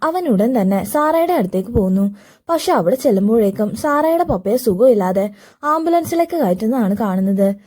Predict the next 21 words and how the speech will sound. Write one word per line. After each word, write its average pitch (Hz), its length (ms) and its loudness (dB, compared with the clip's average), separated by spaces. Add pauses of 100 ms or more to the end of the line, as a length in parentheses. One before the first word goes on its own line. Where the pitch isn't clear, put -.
(280)
നെൽസണും 320 400 0
ആംബുലൻസിന് 226 560 2
പിന്നാലെ 196 500 0
ഹോസ്പിറ്റലിലേക്ക് 294 760 0
പോകുന്നു. 196 480 -2 (380)
അവിടെ 320 260 0
വെച്ച് 214 360 -2
സാറ 302 320 0
അവനെ 226 260 0
കാണുന്നെങ്കിലും 202 720 0
അവൾ 339 200 -4
അവനെ 220 200 0
മൈൻഡ് 208 340 0
ചെയ്യുന്നില്ല. 190 540 0 (260)
കുറച്ച് 381 320 4
ദിവസങ്ങൾക്ക് 233 400 0
ശേഷമാണ് 214 640 -2
സാറയുടെ 349 480 -2
പപ്പ 208 340 -2
പൂർവ്വസ്ഥിതിയിലേക്ക് 233 880 0
മടങ്ങുന്നത്. 208 580 0